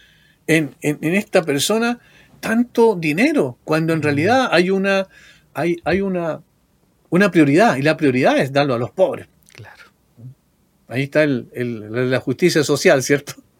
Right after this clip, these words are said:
Speaker 1: <laughs> Ahí Judas es el, el justiciero social,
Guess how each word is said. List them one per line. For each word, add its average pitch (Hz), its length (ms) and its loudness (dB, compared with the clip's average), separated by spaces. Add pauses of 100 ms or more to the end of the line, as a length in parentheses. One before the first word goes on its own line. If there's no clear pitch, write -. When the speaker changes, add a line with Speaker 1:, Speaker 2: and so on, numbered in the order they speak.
(180)
Speaker 1:
<laughs> 139 120 -14 (640)
Ahí 143 160 0
Judas 190 440 4
es - 180 2
el, 156 240 0 (160)
el 143 200 -6
justiciero 170 640 2
social, 139 460 0